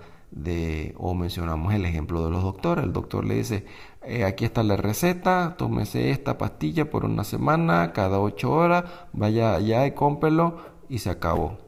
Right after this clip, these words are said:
Usted no cuestiona el ingrediente, si hay una más barata y una mejor, usted simplemente va, se la toma, sigue las indicaciones y ya, porque el experto se lo dijo.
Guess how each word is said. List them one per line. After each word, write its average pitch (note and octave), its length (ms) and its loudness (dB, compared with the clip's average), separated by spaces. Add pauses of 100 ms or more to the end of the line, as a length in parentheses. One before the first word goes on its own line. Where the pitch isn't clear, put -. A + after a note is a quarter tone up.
(560)
Usted - 220 -6
no F#2+ 160 -2
cuestiona F2 440 -2
el E2+ 80 0
ingrediente, F2 640 -2
si C3+ 80 -4
hay G2+ 60 0
una F#2 180 0
más D#2+ 200 -2
barata D2 380 -2
y G2 60 0
una E2+ 180 0
mejor, F#2 840 -2
usted G#2+ 260 -4
simplemente F2 560 -2
va, F2 160 -2
se B2 100 -2
la F#2+ 180 -2
toma, A2 200 -2
sigue G#2+ 160 -2
las G2+ 100 0
indicaciones F#2+ 640 -4
y - 40 -8
ya, - 180 -10 (400)
porque F2+ 300 -4
el E2+ 100 -2
experto - 500 -6
se - 140 -4
lo D2 120 -2
dijo. - 300 -12